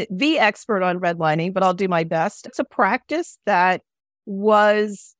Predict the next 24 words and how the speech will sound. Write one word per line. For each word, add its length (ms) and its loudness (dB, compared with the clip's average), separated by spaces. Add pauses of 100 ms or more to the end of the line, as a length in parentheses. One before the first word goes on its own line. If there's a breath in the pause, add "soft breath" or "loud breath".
really 360 4
developed 840 0 (600)
by 220 4
the 100 -2
government 600 -2
when 120 -2
the 60 -2
government 600 0
began 640 -2
providing 560 0
mortgage 460 -2
insurance 800 -2 (440)
for 340 2
people 320 -4
buying 420 0
homes 580 -4 (440)
and 480 2 (200)
designated 800 0
certain 360 -2
communities 760 -2
as 240 -8
places 580 -4
where 540 2 (440)
this 380 0